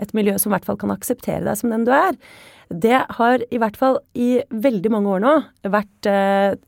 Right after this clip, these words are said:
skjøvet litt til side. Det begynner å komme litt tilbake nå, det er jeg veldig glad for. Nå går jo dette her i bølger,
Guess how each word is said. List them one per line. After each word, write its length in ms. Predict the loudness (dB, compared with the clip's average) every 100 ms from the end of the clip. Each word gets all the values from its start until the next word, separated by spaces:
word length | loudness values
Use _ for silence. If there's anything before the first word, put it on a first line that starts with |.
| -14
skjøvet 380 | -2 -2 -2 -6
litt 60 | -4
til 60 |
side. 460 | -4 -4 -6 -4 -2 0
Det 80 | 2
begynner 240 | 2 0
å 20 |
komme 300 | -2 -4 -2
litt 100 | -2
tilbake 380 | -4 -4 -6 -2
nå, 140 | 2 2
det 80 | 2
er 80 |
jeg 80 | 0 -2
veldig 100 | -2
glad 220 | 0 0
for. 140 | 2 2
Nå 80 | 4
går 160 | 4
jo 80 | 4
dette 160 | 4 2
her 80 |
i 80 | 0
bølger, 540 | 0 -2 -2 0 -2